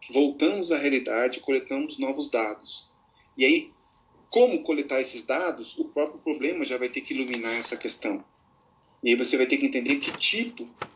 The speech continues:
de problema é esse para entender que tipo de dados vão ser importantes para entender essa questão. E aí construir os instrumentos corretos,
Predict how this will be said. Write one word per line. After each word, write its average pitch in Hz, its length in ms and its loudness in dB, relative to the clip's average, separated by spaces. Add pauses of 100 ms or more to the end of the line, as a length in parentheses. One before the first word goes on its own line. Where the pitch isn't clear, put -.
(120)
de - 120 -4
problema 123 440 4
é 117 100 2
esse 165 280 4
para 151 140 -2
entender 147 340 0
que 151 160 -10
tipo 196 360 -2
de 165 280 -2
dados 135 500 2
vão 127 120 -6
ser 131 200 -6
importantes 127 540 -6
para 131 220 -4
entender 127 440 0
essa 117 220 0
questão. 107 480 -2 (1000)
E 117 120 2
aí 123 220 6
construir 175 500 6
os 196 160 2
instrumentos 139 560 2
corretos, 117 680 -2